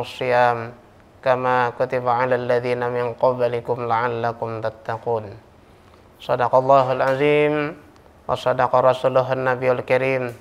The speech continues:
ونحن على ذلك من الشاهدين. wasyakirin. Walhamdulillahi rabbil alamin.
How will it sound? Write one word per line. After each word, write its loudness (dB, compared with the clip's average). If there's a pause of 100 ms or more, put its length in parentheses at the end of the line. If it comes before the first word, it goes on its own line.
(160)
ونحن -4
على 2
ذلك 2
من -2
الشاهدين. -4 (280)
wasyakirin. -2
Walhamdulillahi -2
rabbil -2
alamin. -6